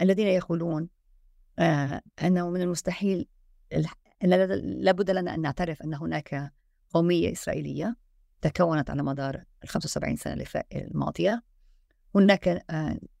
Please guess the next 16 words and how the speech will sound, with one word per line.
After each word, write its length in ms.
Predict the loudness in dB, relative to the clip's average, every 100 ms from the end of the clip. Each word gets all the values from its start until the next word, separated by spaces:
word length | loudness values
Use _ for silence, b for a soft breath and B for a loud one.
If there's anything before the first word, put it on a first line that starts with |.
| -8
آه، 560 | -4 -4 -6 -8 -10 -14 -16 -16 -12
اليهود 440 | -10 0 2 2 0
الإسرائيليين 560 | -4 -4 -2 -2 -4 -8 _ _
يطالبون 380 | 6 6 6 2
بحقوق 460 | -2 -6 -12 -14 -12
جماعية، 640 | -2 -2 -2 -2 -2 -2 -6 _ -4
لابد 280 | -2 -2
أن 260 | -4 -6 -8 -16 _
نحميها، 460 | -10 -6 -6 -6 -8 _ _ _ _ 4
ونحن 280 | 6 8 4
نطالب 300 | 2 0 0
أيضًا 180 | -2
بأن 180 | -4 -2
نحمي 320 | -4 -4 -6
حقوقنا 420 | -6 -8 -4 -2 -2
الجماعية 640 | -4 -6 -6 -6 -8 -12